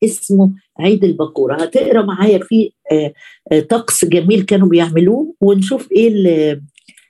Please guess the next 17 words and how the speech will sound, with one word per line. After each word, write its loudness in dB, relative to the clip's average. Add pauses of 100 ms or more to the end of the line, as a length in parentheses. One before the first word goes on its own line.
(160)
إيه 4
ال-، 2
إيه 0
ال-، -2
إيه 4
اللي 2 (100)
الرب -2
عايز 0
يقوله 2
لنا 2 (280)
من -2
عيد 0 (100)
البكورة. -2 (380)
في 4
تلاتة 0
وعشرين 0
وعدد 0